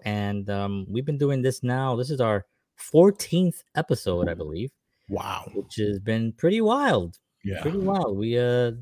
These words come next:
Speaker 1: uh, this was a, a fluke. <laughs> George was like, "Hey, how about we do this thing?" And I was like, "Yeah, it's a good idea." Next thing you know, we're, uh, we're doing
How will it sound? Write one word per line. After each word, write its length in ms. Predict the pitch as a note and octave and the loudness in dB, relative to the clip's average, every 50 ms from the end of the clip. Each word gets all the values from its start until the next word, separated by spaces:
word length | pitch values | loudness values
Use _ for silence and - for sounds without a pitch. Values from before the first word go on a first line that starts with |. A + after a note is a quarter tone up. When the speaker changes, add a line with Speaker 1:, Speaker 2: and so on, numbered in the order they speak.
| - - C3+ | -14 -14 -10
Speaker 1:
uh, 320 | A#2 A#2+ B2 B2 A#2+ A#2+ A2+ G#2+ - _ _ _ _ | -6 -4 -4 -2 -2 -4 -6 -8 -14 _ _ _ _
this 280 | A2+ A2 A2+ B2+ B2 - | -12 -8 -8 -8 -6 -4
was 160 | C#3+ C3+ B2 | -4 0 4
a, 280 | C3 B2 A#2+ A2+ A2 A2+ _ _ _ _ _ _ _ _ _ _ _ _ _ _ _ _ | 4 4 4 2 -2 -8 _ _ _ _ _ _ _ _ _ _ _ _ _ _ _ _
a 80 | - G#2+ | -6 -6
fluke. 580 | - - - D3 D#3+ G3 A3 G#3+ - - - - - - - - C5+ | -6 0 6 10 10 10 10 8 4 -2 -6 -6 -6 -6 -8 -8 -8
<laughs> 280 | A#4+ - - D3+ A#2 | -4 0 0 0 4
George 280 | - C3+ C3 C3 C3+ C3+ | 4 6 6 6 6 4
was 160 | C3+ B2+ - | 0 0 0
like, 160 | C3 B2+ B2 B2 | 2 2 4 4
"Hey, 400 | D#3+ F#3+ G3 F3 C3+ G2 - - - - - - _ _ _ _ - - _ _ _ _ - | 4 6 6 6 4 4 0 -8 -18 -20 -20 -20 _ _ _ _ -20 -20 _ _ _ _ -2
how 120 | - E3 | 2 4
about 160 | F#3 G#3 G3+ | 4 6 6
we 100 | F#3+ F#3 | 6 6
do 160 | E3+ F3+ F#3+ F#3 | 8 8 8 8
this 180 | F3 D#3 - | 6 4 2
thing?" 280 | - - F#3+ F3+ D#3 C3 | 0 0 0 0 2 0
And 80 | A#2+ | 0
I 40 | B2 | 0
was 100 | C3+ C3+ | 0 2
like, 100 | D3 F3 | 2 2
"Yeah, 100 | A#3 B3+ | 2 0
it's 100 | A#3 - | 0 0
a 40 | G3+ | 0
good 120 | F#3+ G3+ | 2 2
idea." 320 | G3+ G3 G3+ A3+ G3 A#2 F#2 - _ _ _ _ _ _ _ _ _ _ _ _ _ - - - - - | 2 2 2 0 0 0 -2 -8 _ _ _ _ _ _ _ _ _ _ _ _ _ -16 -16 -12 -4 -2
Next 240 | A2+ A2+ - - | -2 -2 -2 -4
thing 80 | - A#2 | -4 -2
you 60 | A2+ A2+ | 0 2
know, 180 | A#2 C3 C3+ | 4 4 4
we're, 260 | B2 A2+ A2 G#2+ G#2+ | 6 4 4 4 4
uh, 140 | G#2+ G2 G2+ A2 | 4 2 0 0
we're 140 | G#2+ G#2 G2+ | -2 -2 -2
doing 360 | G2 G#2+ G#2+ G#2+ G#2+ G2+ | -2 -2 -2 -2 -4 -4